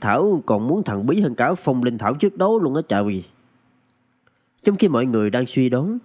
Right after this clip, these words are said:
thì Mạnh Hạo nhìn qua cái gốc dược thảo này, ánh mắt phát ra cái tia sáng.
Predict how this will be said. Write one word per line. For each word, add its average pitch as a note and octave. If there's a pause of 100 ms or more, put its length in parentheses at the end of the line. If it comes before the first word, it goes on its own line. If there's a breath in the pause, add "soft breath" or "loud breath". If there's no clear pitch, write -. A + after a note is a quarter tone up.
(240 soft breath)
thì D#3
Mạnh C#3
Hạo B2
nhìn A#2
qua D3
cái F3+
gốc A3
dược G2+
thảo A#2+
này, F#2 (220 soft breath)
ánh D3+
mắt C#3+ (200)
phát F#3
ra B2
cái C#3
tia A#2
sáng. D3